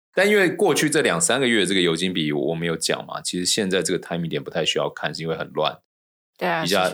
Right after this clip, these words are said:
Speaker 1: 大涨，
Speaker 2: 持续动荡。
Speaker 1: 一下大跌的时候就不太需要参考。那像这种在动荡，你到底该不该心态变积极、变乐观？我觉得一个，就现在对我来说，我看到两，两件事情啦，一个就是，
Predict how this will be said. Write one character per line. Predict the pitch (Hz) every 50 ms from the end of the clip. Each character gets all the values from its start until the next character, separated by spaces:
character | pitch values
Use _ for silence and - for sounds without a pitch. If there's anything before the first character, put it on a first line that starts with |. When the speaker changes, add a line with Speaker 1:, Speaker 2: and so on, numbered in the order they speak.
| 95
Speaker 1:
大 | 95 95 90
涨， | 82 82 78
Speaker 2:
持 | 76
续 | 87
动 |
荡。 |
Speaker 1:
一 |
下 | 90 82
大 | 85 87 82
跌 | 76 73 71
的 | 71 71
时 | - -
候 | 78 76 73 71 - _ _ _ _ _ _ -
就 | - 95
不 | 78 - _ - 85
太 | - 90 87
需 | 82 -
要 | 85 80
参 | 78 - - - 71 -
考。 | - - - - - - - - -
那 | 120 127 120 110 104 - _ _ _ _ _ _ _ _
像 | - - 151 143 135
这 | 151 147
种 | 131 135 107 98 92 92
在 | - 123 117
动 | 110 123 113 107 95
荡， | 92 107 98 87 82
你 | 80
到 | 80 101 101 90
底 | 85 78 76 71 71 - -
该 | - 95 92
不 | 87 87
该 | 85 82 82 82 82 82 80 82 82 82 87 87 - _ _ _ _ _ -
心 | - - - 101 104
态 | 101 104 90
变 | 85 95 87 85
积 | 82 - 87 82
极、 | 82 - - 69 69
变 | - 87 85 80
乐 | 82 82 78 76
观？ | - - 73 67 65 67 - _ _ _ _ _ _ -
我 | 87 90
觉 | 85 98
得 | 104
一 | 110
个， | 113 - 98 87 80 - -
就 | - 117 113 110 -
现 | - - 156 139
在 | 123 117
对 | 131 107
我 | 90
来 | 80 76
说， | 78 90 82 82 82 -
我 | - -
看 | 78 - 92
到 | 85
两， | 80 73 65 67 -
两 | - 76 71 76
件 | - 80 78
事 | 80 - - 73
情 | 71 - - - -
啦， | - - -
一 | 85 92
个 | 101 90 85
就 | 85 85
是， | 80 - - 85 80 78 76 71